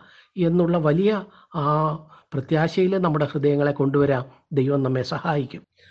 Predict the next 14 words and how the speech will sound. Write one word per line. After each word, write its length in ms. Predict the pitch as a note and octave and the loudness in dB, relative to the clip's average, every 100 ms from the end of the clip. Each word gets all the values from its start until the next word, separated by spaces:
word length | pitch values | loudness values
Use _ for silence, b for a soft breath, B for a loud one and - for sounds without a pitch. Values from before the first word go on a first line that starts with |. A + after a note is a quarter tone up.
| b b b _ - | b b b _ 0
പ്രിയപ്പെട്ടവരെ, 500 | G3+ F#3+ F#3 F#3+ F#3+ | 2 2 2 4 4
നമ്മൾ 280 | F3 E3 F3+ F3 F3 - - D3+ | 4 4 6 4 4 0 -8 -4
പറഞ്ഞു 300 | D#3 E3+ G3 | 2 4 4
വന്നപ്പോൾ 380 | F3+ F3+ F3+ D#3+ | 4 4 2 2
ഒരു 160 | E3 G3 | 4 4
കാര്യം 320 | F3 E3+ E3+ | 4 4 4
കൂടെ 180 | F3+ E3+ | 2 2
പറഞ്ഞ് 380 | E3+ C#3 D#3 C3 B B B - | 2 4 4 2 B B B 0
ഞാൻ 160 | C#3+ D3 | 2 4
എൻ്റെ 140 | C#3+ | 4
വാക്കുകളെ 400 | C#3 C#3 - D3+ | 4 0 2 2
അവസാനിപ്പിക്കാം. 720 | C#3 B2+ C#3 C#3 C#3+ B2 A#2 - b b b b | 2 0 2 2 2 -2 -4 -6 b b b b
ഹിസ്കിയാവിൻ്റെ 720 | D#3+ - - A3+ A#3 B3 B3 A#3 - | -2 -2 0 2 4 4 2 2 -2
ജീവിതത്തിലെ, 840 | F3 E3 F#3 F#3 F#3+ F#3 F#3 F3+ | -2 2 4 4 2 2 4 4